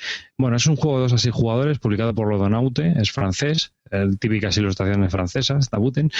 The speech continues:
y una media hora de duración, que se cumple, más o menos, se cumple.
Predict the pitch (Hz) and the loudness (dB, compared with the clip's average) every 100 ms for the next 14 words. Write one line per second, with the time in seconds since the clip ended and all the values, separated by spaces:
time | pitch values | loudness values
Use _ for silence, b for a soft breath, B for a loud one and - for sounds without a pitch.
0 | B B 123 120 113 139 143 143 139 113 | B B 0 2 2 2 2 0 0 0
1 | 101 92 131 104 101 - 147 - 127 156 | 0 -2 0 0 -2 -2 -2 0 0 2
2 | 131 92 85 - 113 107 123 143 147 - | 0 0 -4 -4 -2 0 0 0 0 -4
3 | _ - 95 87 - - | _ -8 -4 -4 -6 -10